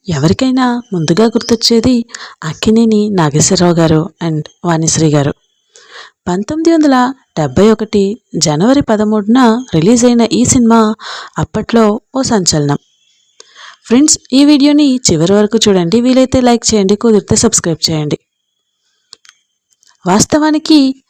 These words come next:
దసరా బుల్లోడు సినిమా కోసం హీరోయిన్గా తొలుత అనుకున్నది జయలలిత గారినట. ఆమెతో నిర్మాతలు సంప్రదింపులు కూడా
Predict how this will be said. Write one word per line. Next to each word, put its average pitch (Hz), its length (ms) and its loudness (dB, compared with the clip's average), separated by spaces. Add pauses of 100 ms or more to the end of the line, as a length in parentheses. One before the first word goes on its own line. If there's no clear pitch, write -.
(280)
దసరా 214 300 0
బుల్లోడు 254 360 2
సినిమా 226 280 2
కోసం 220 540 0 (120)
హీరోయిన్గా 220 800 2 (140)
తొలుత 180 260 -2
అనుకున్నది 214 760 2 (160)
జయలలిత 208 480 -2
గారినట. 170 500 -2 (1120)
ఆమెతో 277 560 0
నిర్మాతలు 233 680 2
సంప్రదింపులు 208 680 0
కూడా 214 180 0